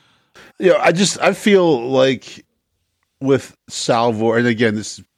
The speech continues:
probably reading the book has colored this, but it's, you know, like, like Salvor is confused and feels like an outcast, but, but, you know, she, you know how she says, you know, um, different doesn't mean special, but in her case, I think she is special.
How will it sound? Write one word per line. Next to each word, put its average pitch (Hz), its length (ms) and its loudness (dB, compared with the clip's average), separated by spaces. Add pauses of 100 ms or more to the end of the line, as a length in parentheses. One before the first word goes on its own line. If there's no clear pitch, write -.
(160)
probably 98 680 -6
reading 98 240 -6
the 95 60 -8
book 87 240 -10
has 87 140 -14
colored 90 380 -8
this, 87 200 -12
but 85 260 -12
it's, 87 160 -12 (480)
you 147 80 -2
know, 135 140 4
like, 123 280 0
like 139 200 -4
Salvor 196 480 0
is 135 220 0
confused 113 680 -2
and 107 160 -6
feels 110 600 -2
like 107 160 -2
an 107 100 -8
outcast, 90 800 -8
but, 98 160 -8 (720)
but, 110 260 0
you 151 140 4
know, 127 120 0
she, 135 160 -6
you 147 120 4
know 123 80 4
how 123 120 2
she 117 160 -6
says, 101 440 -4
you 95 280 -8 (100)
know, 101 80 -10 (160)
um, 90 220 -12 (180)
different 107 360 -2
doesn't 98 320 -6
mean 90 160 -12
special, 117 400 -4
but 147 120 0
in 165 100 4
her 196 160 2
case, 139 280 -2
I 165 120 -6
think 196 160 -6
she 208 200 -8
is - 260 -6 (580)
special. - 580 -4